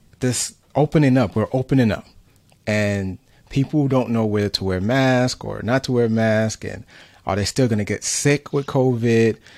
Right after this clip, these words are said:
So that's one, uh, ecosystem of questions, right? And then we have another set of questions is, uh, do you believe that most of us will be vaccinated by the summer?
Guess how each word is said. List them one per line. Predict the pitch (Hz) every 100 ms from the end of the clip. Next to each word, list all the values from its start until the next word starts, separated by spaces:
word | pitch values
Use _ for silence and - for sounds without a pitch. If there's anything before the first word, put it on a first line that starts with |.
| -
So | - 123
that's | 151 147
one, | 117 127 135 131 131 - _ _ _ _
uh, | - 52 57 - - _ _ _ _ _ _ _ _ _ _ -
ecosystem | 131 - 110 113 - 104
of | 95 -
questions, | 101 87 - 90 -
right? | 95 95 - - - -
And | 113 127
then |
we | 147
have | 151 131
another | 120 127 127 113 101
set | 90 - 87
of | 87
questions | 95 87 - 95 87
is, | 95 92 90 - - - _ _ _ -
uh, | 101 98 92 - - _ _ _ -
do | 107
you | 113 180
believe | 123 113 107 131 143 107 95 - -
that | 110 101 - _ _
most | 98 107 123
of | 131 107
us | 95
will | 95
be | 98
vaccinated | 95 101 - 90 92
by | 90
the | 90
summer? | 90 - 120 -